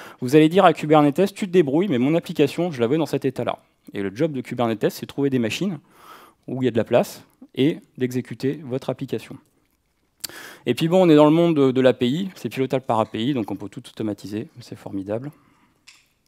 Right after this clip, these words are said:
Donc ce que je vous propose en fait dans ce talk, c'est d'essayer de voir quels sont les objets qui vont vous permettre de gagner en résilience, de ne pas oublier la sécurité,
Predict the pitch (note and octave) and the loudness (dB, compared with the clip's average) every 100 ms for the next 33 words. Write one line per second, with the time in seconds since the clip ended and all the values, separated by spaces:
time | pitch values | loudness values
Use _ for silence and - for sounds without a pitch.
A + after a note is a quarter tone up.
0 | _ _ _ _ _ - - - - - | _ _ _ _ _ -18 -18 -20 -20 -20
1 | - - - - - _ _ _ _ - | -20 -20 -20 -20 -20 _ _ _ _ 2
2 | F3+ G3+ - A#2 - - D#3+ E3 E3 D#3 | 4 4 -2 -14 -14 -4 0 4 4 2
3 | D#3+ - D#3+ A#3+ A3+ D#3 G3+ G#3 D3 D#3+ | 0 -2 0 2 2 2 2 0 0 0
4 | - D3 G#3 B3 - - D#3+ D3+ D#3 - | 0 0 0 0 -4 -2 0 2 2 2
5 | F3+ E3+ - E3+ D#3 G#3 F3 D#3+ D3 C3 | 2 4 2 0 0 0 2 2 0 0
6 | D3+ A#3 _ _ _ - C3+ F3+ E3+ C#3+ | 0 -2 _ _ _ -4 -2 -2 -2 2
7 | C3+ D3+ E3+ D3 C#3 D3+ D#3+ E3 C3 C3 | 4 4 2 4 4 4 4 2 2 0
8 | C#3+ C#3 C3 E3+ - - _ _ _ _ | -2 -2 -2 -2 -4 -20 _ _ _ _
9 | _ _ _ _ _ _ _ - D#3 B2 | _ _ _ _ _ _ _ -10 -2 -2
10 | A#2+ E3+ D#3 D#3 - - - B2+ A#2+ F#3 | 2 0 2 0 0 -4 -6 -6 -4 -8